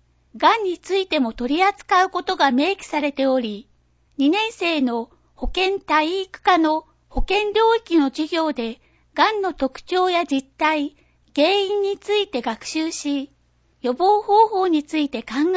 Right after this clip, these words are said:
える授業を行っています。児童生徒ががんについて理解を深めるためには、外部講師の活用も必要であると考えます。今後も適切な講師について情報を収集したり、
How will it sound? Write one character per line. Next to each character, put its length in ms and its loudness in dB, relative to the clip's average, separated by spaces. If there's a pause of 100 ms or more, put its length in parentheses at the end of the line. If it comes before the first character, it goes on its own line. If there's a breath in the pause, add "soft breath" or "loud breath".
(120)
え 60 -2
る 120 -2
授 140 -2
業 300 0
を 100 -4
行 140 -6 (160)
っ 60 -2
て 220 -6
い 60 0
ま 200 0
す。 240 -20 (1500)
児 160 -4
童 240 0
生 300 -4
徒 120 -4
が 140 -2
が 220 2
ん 80 0
に 120 -4
つ 160 -6
い 140 -2
て 140 -4
理 160 -2
解 280 2
を 60 -4
深 220 -2
め 120 4
る 120 -4
た 120 -6
め 140 4
に 160 0
は、 240 -10 (540)
外 260 4
部 140 -2
講 240 0
師 160 -4
の 100 4
活 320 -10
用 180 0
も 140 -2
必 240 -10
要 220 0
で 120 0
あ 80 2
る 120 -6
と 120 -4
考 400 0
え 60 0
ま 180 -2
す。 240 -18 (1500)
今 260 -2
後 100 2
も 160 0
適 240 -8
切 300 -6
な 160 0
講 240 2
師 160 -4
に 140 2
つ 140 -8
い 140 -4
て 140 -8
情 280 0
報 180 0
を 100 -2
収 260 -4
集 240 -4
し 120 -8
た 180 0
り、 260 -8